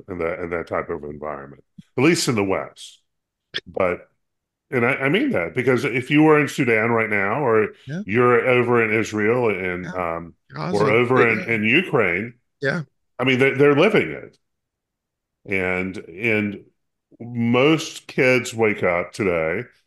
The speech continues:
Speaker 1: and they've got their bowl of cereal and they go to their school and it's heated and any number of things.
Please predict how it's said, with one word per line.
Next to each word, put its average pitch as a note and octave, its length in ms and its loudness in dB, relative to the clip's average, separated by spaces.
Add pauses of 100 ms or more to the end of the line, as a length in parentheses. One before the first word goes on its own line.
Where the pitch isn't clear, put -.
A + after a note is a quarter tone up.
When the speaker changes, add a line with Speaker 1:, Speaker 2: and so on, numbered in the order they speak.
(280)
Speaker 1:
and F#2 360 -2
they've G2 180 -2
got F#2+ 260 -2
their G#2 100 2
bowl F2+ 260 0
of F2 100 -8
cereal F2+ 680 -4
and E2+ 580 -8 (600)
they F#2+ 180 0
go F2 280 0
to - 180 -10
their F2 160 -4
school E2 680 -6
and F#2 380 -4
it's E2+ 240 -10
heated F2+ 580 -6
and F2 400 -8
any F2+ 240 -8
number F#2+ 340 -4
of D#2+ 120 -8
things. C2 400 -16